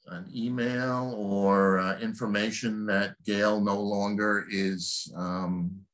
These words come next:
uh, she's t-, she's got too much on her plate. So, uh, from what I heard, she's gonna be concentrating on the FinCom and the zoning board, because the zoning board has a lot of, uh, activity with the S L V proposal.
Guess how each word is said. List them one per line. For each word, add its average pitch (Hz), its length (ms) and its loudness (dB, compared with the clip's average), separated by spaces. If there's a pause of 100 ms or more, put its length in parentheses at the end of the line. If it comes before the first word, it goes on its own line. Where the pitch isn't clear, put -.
(840)
uh, 90 280 -4
she's 101 360 -2
t-, - 200 -6
she's 104 360 -4
got 98 220 2
too 135 120 0
much 113 220 2
on 104 140 2
her 98 140 2
plate. 139 500 2
So, 104 640 0
uh, 98 160 2
from 98 200 -2
what 101 120 2
I 95 160 2
heard, 113 440 0
she's 104 340 -8 (100)
gonna 98 180 0
be 95 120 -2
concentrating 101 720 -2
on 92 160 -2
the 92 80 -4
FinCom 104 840 -4 (640)
and 92 220 -2
the 87 60 -2
zoning 104 400 0
board, 107 380 2
because 95 280 -6
the 92 80 -8
zoning 95 340 -2
board 90 220 -4
has 87 200 -4
a 90 60 -8
lot 87 260 -2
of, 87 300 -4
uh, 73 40 -16 (160)
activity 98 640 -2
with 87 380 -4
the 82 300 -4
S 90 220 -4
L 82 140 -4
V 98 180 -4
proposal. 92 800 -2